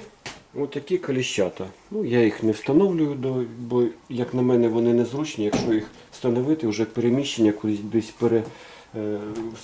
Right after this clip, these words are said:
складним, е, стає питанням. Так ножки підгибаються повністю і нема питань. Можна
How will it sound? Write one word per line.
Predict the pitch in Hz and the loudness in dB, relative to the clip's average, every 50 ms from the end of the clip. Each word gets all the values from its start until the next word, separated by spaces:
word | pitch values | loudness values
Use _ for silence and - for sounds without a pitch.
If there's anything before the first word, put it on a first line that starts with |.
| - - | -10 -8
складним, | - - - - 123 135 120 107 98 92 87 87 - - - - - - - - 113 110 107 | -8 -6 -4 -2 -2 0 0 0 -2 -2 -4 -8 -12 -18 -20 -20 -20 -20 -20 -18 -12 -10 -8
е, | 101 98 95 95 - - - - - - | -6 -6 -8 -8 -12 -16 -20 -20 -20 -20
стає | - - - 104 98 95 | -14 -8 -6 -4 -4 -4
питанням. | - 107 - - 104 98 95 98 104 104 104 - - - - - - - | -6 -6 -6 -4 -4 -2 -2 -2 -2 -4 -4 -8 -16 -20 -20 -20 -8 -2
Так | - 135 123 - - | 0 0 0 0 0
ножки | 127 135 123 - - - 120 | 2 2 2 2 -2 -8 -8
підгибаються | - 131 127 120 - 139 135 165 180 170 143 113 - - 101 98 101 - | -8 -8 -8 -8 -8 -4 -2 0 2 2 2 0 -2 -4 -8 -8 -8 -4
повністю | - 117 107 98 98 98 92 - - - 104 104 - - - - - - - - - - - - | 0 0 0 0 0 -4 -6 -8 -10 -10 -10 -10 -12 -14 -20 -20 -20 -20 -20 -20 -20 -20 -16 -8
і | - 165 190 196 190 190 - - | -4 -4 -4 -4 -4 -8 -12 -8
нема | 127 117 120 131 147 | -6 -4 -4 -4 -4
питань. | 147 147 120 - - 101 90 90 95 | -4 -6 -6 -6 -6 -6 -6 -6 -6
Можна | 113 120 113 110 107 | -6 -6 -6 -6 -8